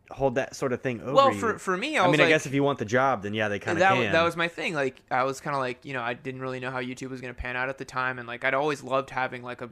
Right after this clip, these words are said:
Speaker 2: normal nine-to-five plus,
Speaker 1: Yeah.
Speaker 2: like, YouTube. I was
Speaker 1: Oh,
Speaker 2: like,
Speaker 1: yeah, for sure.
Speaker 2: "Yeah, you live a very
Speaker 1: Some-,
Speaker 2: comfortable
Speaker 1: you
Speaker 2: life."
Speaker 1: need something steady.
Speaker 2: Yeah, yeah, you need something steady. Um, unless YouTube just does stupidly well for you, then you
Speaker 1: Yeah.
Speaker 2: can maybe do that. But for
Speaker 1: Yeah.
Speaker 2: me, it never did stupidly well. So I was, I was like, "I, I, I really like having a job."
Speaker 1: Yeah.
Speaker 2: Um,
Speaker 1: And
Speaker 2: and
Speaker 1: plus,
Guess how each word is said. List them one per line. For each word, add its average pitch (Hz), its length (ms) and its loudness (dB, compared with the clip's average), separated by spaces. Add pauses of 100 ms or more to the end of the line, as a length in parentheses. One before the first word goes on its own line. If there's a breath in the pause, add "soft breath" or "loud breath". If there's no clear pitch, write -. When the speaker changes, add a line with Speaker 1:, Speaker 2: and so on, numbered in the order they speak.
(100)
Speaker 2:
normal 127 560 -8
nine-to-five 127 600 -2
plus, 208 220 6
Speaker 1:
Yeah. 147 120 2
Speaker 2:
like, 123 180 -4
YouTube. 139 420 -8
I - 20 -2
was 165 60 4
Speaker 1:
Oh, 151 240 6
Speaker 2:
like, 113 100 -2
Speaker 1:
yeah, 120 300 2
for 101 180 -4
sure. 165 160 -2
Speaker 2:
"Yeah, 208 140 6
you 147 160 -2
live 160 160 0
a 135 40 -8
very 139 180 0
Speaker 1:
Some-, 143 120 2
Speaker 2:
comfortable 131 280 0
Speaker 1:
you 127 60 2
Speaker 2:
life." 123 120 4
Speaker 1:
need 107 80 -4
something 101 320 -6
steady. 87 440 -6
Speaker 2:
Yeah, 156 280 4
yeah, 147 160 2
you 135 100 -4
need 151 140 -10
something 135 240 -12
steady. 160 460 2
Um, 135 200 0
unless 165 400 -2
YouTube 156 300 -6
just 127 160 -12
does 131 240 -4 (100)
stupidly 170 540 -4
well 147 180 2
for 139 120 -8
you, 127 60 -4
then 127 120 2
you 127 60 4
Speaker 1:
Yeah. 101 200 4
Speaker 2:
can 92 100 0
maybe 92 80 -10
do 123 180 -10
that. 131 300 -2
But 123 140 -6
for 104 140 2
Speaker 1:
Yeah. 165 60 -2
Speaker 2:
me, 214 200 2
it 170 160 -2
never 175 240 0
did 156 240 0
stupidly 156 540 -6
well. 151 260 2
So 147 100 -4
I - 20 0
was, 151 100 -4
I - 20 0
was 165 100 -4
like, 160 120 -8
"I, 156 300 -12
I, 143 60 -4
I - 40 -2
really 170 260 -2
like 147 160 -4
having 131 300 -4
a - 40 -18
job." 123 380 -8
Speaker 1:
Yeah. 101 340 2
Speaker 2:
Um, 135 340 2
Speaker 1:
And 147 60 6
Speaker 2:
and 165 80 4
Speaker 1:
plus, 170 300 4